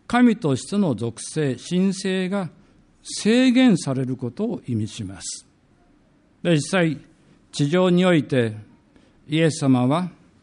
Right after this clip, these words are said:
そのようにご生涯を送られたのです。神であられました。完全な神であられました。にもかかわらず、イエス様は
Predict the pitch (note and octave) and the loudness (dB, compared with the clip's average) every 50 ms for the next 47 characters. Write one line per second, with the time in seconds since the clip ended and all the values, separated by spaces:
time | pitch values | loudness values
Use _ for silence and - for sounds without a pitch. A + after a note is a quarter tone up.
0 | _ _ - - - - - - - - D3 D#3+ F#3 A3 B3 B3+ A#3+ G3+ D3+ B2 | _ _ -20 -20 -20 -20 -20 -18 -6 0 2 2 4 4 4 4 4 4 4 2
1 | G2+ F#2+ G2 - - _ _ _ _ _ _ _ _ _ _ _ _ _ _ _ | 2 0 -4 -8 -18 _ _ _ _ _ _ _ _ _ _ _ _ _ _ _
2 | _ _ _ _ _ _ _ _ _ _ - _ _ - A#2 A#2 B2+ B2+ - D3+ | _ _ _ _ _ _ _ _ _ _ -20 _ _ -14 -6 -6 -4 -4 -2 -2
3 | D3+ D3 C3+ B2+ A#2+ A2+ A2 G2+ G2+ A2+ C3 D3 - - G2+ G2 - C#3+ C3 C#3 | 0 0 0 0 -2 -2 -4 -4 -4 -4 -4 -4 -6 -8 -10 -10 -8 -4 -2 0
4 | C3+ C3+ C3 - D#3+ D#3 D#3 C#3+ B2 A2+ A#2 - - - - _ _ _ _ _ | 0 0 -2 -2 -4 -4 -4 -4 -6 -8 -10 -14 -16 -16 -18 _ _ _ _ _
5 | _ _ _ _ _ _ _ _ _ _ _ _ _ _ _ _ _ _ _ _ | _ _ _ _ _ _ _ _ _ _ _ _ _ _ _ _ _ _ _ _
6 | _ _ _ _ _ - _ _ _ _ _ _ _ _ - - C4 C4+ C4 C4 | _ _ _ _ _ -20 _ _ _ _ _ _ _ _ -2 2 4 6 6 6
7 | A#3 F3+ F3+ D3 - - C3+ C3+ C#3+ D#3 E3 F3 E3 D#3+ E3 D#3 - - - - | 6 6 4 2 2 0 -6 -4 -2 -2 -2 -2 -2 -2 -2 -4 -4 -8 -14 -20
8 | - - _ _ _ _ _ _ _ _ _ _ - - B2 D3 G#3+ B3 B3+ B3 | -20 -20 _ _ _ _ _ _ _ _ _ _ -12 -2 2 4 6 8 6 6
9 | A#3 B3+ B3+ B3 A#3+ A#3 A#3+ B3 A3+ - - B3 A#3 A3 G3 F3+ A3 A3+ F#3+ C3+ | 6 6 6 6 6 6 6 4 2 2 2 2 4 4 2 2 2 0 0 0
10 | B2 A#2 A#2 A2+ A2 A2 G2+ E2+ F#2+ F#2 F#2 - - - - _ _ _ _ _ | -4 -4 -4 -4 -4 -6 -6 -8 -8 -8 -8 -12 -12 -14 -18 _ _ _ _ _
11 | _ _ _ _ _ _ - C#3+ F#3 A#3 A#3 A#3+ A3+ G#3+ G3 F3+ F3 G3+ G#3+ A3+ | _ _ _ _ _ _ -10 -4 2 2 4 4 2 0 -2 -4 -4 -4 -4 -4
12 | A#3 A3+ A3 G3+ E3 D#3 C#3+ A2 A2 - - D3 D#3+ E3 E3 D#3+ - - - C3+ | -2 0 0 0 0 -2 -6 -8 -8 -10 -12 -8 -4 -2 -2 -4 -4 -4 -2 -2
13 | B2+ B2+ B2 B2 C3+ E3 E3 D3+ | -2 0 -2 -2 -4 -4 -4 -6